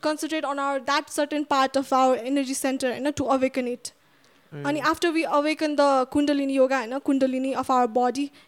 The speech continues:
Speaker 1: it is said that we reach to the, we reach to bliss के। Which, which is, we reach to the highest point of happiness भन्छ के,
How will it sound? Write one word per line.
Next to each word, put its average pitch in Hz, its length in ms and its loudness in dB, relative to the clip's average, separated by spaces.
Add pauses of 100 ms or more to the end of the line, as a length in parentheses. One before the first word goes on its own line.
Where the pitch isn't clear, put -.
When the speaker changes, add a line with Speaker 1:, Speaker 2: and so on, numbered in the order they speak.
(120)
Speaker 1:
it 285 60 0
is 302 120 0 (120)
said 294 180 2
that 262 240 2
we 269 160 -2
reach 269 240 -6
to 254 120 -10
the, 247 460 0 (1040)
we 302 160 4
reach 311 220 2
to 285 200 -2
bliss 254 260 -4
के। 277 200 -6 (360)
Which, 269 160 -6
which 277 420 -2
is, 277 240 -2
we 285 180 2
reach 320 260 2
to 294 60 -10
the 302 100 2
highest 277 520 -2 (140)
point 269 200 0
of 269 80 -2
happiness 262 580 -10
भन्छ 262 200 -14
के, 262 140 -10